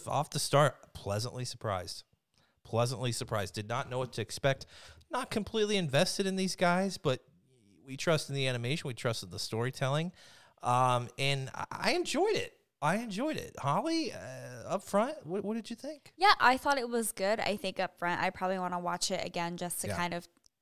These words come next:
Speaker 2: take it in and actually, like,
Speaker 1: Yeah.
Speaker 2: see, like, the small details and have time to think
Speaker 1: Yeah,
Speaker 2: about it,
Speaker 1: phrasing,
Speaker 2: I think.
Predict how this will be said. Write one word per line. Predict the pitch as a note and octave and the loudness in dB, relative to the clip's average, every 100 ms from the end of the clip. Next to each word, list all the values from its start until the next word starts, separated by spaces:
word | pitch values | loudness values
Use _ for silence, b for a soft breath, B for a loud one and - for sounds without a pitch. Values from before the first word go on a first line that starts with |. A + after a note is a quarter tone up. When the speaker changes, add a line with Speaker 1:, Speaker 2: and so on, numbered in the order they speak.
| - | -6
Speaker 2:
take | F#3 F3 | -4 -2
it | F3 | -2
in | E3+ F3 | 0 0
and | F3 | 0
actually, | E3+ D#3 - - F3 | 0 -2 -2 -2 -2
like, | E3 D#3 - - - _ _ - | -2 -4 -8 -20 -20 _ _ -4
Speaker 1:
Yeah. | G#2 | -2
Speaker 2:
see, | F3+ F3 | 0 -2
like, | E3 | -4
the | F#3 | -6
small | - F#3+ | -6 -4
details | E3+ E3 - F3 E3+ | -4 -6 -4 -2 -2
and | F3+ | -4
have | - | -4
time | E3+ | -6
to | E3 | -6
think | - E3 | -8 -6
Speaker 1:
Yeah, | |
Speaker 2:
about | E3+ A3+ | 0 2
it, | B3+ | 4
Speaker 1:
phrasing, | C4+ - G#3 | 2 2 -2
Speaker 2:
I | |
think. | F3+ F3+ | -4 -4